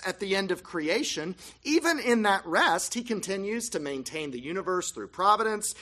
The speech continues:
He extends grace and help to his people, and he glorifies himself.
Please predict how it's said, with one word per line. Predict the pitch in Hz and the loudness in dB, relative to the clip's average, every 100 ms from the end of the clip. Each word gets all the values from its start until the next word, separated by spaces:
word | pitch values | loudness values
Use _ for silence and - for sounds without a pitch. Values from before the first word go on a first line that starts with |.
| - | -10
He | - 170 | 0 0
extends | 147 - - 143 135 | 2 -2 -2 -4 -4
grace | - 135 143 147 127 | -6 -2 0 -2 -4
and | 110 | -4
help | 139 131 | -6 -4
to | 135 | -8
his | 113 | -8
people, | - 202 233 240 247 240 - | -6 -6 0 4 4 2 -6
and | - 247 | -2 -2
he | 277 | 0
glorifies | 196 214 247 233 262 254 | 4 6 6 4 0 0
himself. | 285 - - - - | -2 -4 -4 -8 -14